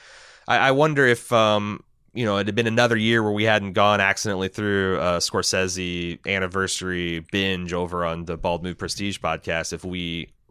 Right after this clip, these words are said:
some of this would, we'd kinda just gone with it. Well, it's like, you know, it's not my gang, type of gangster, but it's, it's more egregious <laughs> when you just see some of the finest gangster movies of all time,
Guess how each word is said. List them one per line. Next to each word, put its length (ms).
some 220
of 80
this 160
would, 260
we'd 200
kinda 200
just 260
gone 240
with 140
it. 100
Well, 260
it's 120
like, 160
you 100
know, 200
it's 320
not 180
my 160
gang, 300
type 200
of 60
gangster, 500
but 360
it's, 180
it's 180
more 360
egregious 640
<laughs> 20
when 120
you 100
just 260
see 160
some 180
of 60
the 80
finest 380
gangster 340
movies 280
of 120
all 160
time, 500